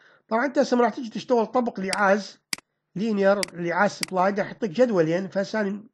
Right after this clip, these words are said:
راسم لك إياه، هو هذا الجدول الجديد. هاي القيم ال-، الجديدة راح تكون، القيم القديمة هي صفر، اثنين، أربعة، ستة.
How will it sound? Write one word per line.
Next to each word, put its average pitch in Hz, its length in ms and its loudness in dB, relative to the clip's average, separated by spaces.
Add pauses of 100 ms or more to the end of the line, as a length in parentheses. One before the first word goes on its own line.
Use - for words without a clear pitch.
راسم 175 240 -4
لك 170 160 -6
إياه، 214 340 -2 (380)
هو 214 100 4
هذا 190 100 6
الجدول 190 320 0
الجديد. 185 480 -4 (760)
هاي 196 120 6
القيم 202 320 2
ال-، 190 200 -2
الجديدة 165 520 -2
راح 143 140 0
تكون، 160 300 -4
القيم 233 300 4
القديمة 233 340 0
هي 214 160 2
صفر، 220 340 -4
اثنين، 233 400 -2
أربعة، 220 300 -2
ستة. - 500 -10